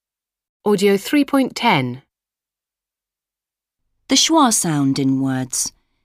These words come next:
Speaker 2: Many words have an unstressed syllable that is usually pronounced with a schwa, a sound.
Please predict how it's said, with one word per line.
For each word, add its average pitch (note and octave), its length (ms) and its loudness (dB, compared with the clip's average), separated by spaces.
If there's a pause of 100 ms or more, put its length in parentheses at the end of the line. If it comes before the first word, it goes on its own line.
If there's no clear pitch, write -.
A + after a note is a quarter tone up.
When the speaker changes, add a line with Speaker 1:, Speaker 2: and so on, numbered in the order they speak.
(800)
Speaker 2:
Many D#4 320 4
words E3+ 500 0
have F3 220 -2
an F3 160 -2
unstressed G3+ 760 -2
syllable C#3+ 600 -2 (640)
that F#3+ 160 -4
is F3+ 180 0
usually A#3 380 0
pronounced G3 880 -2 (240)
with F3+ 160 -4
a F#3 40 -2
schwa, F3 540 -2 (520)
a - 220 0 (280)
sound. B2+ 560 -4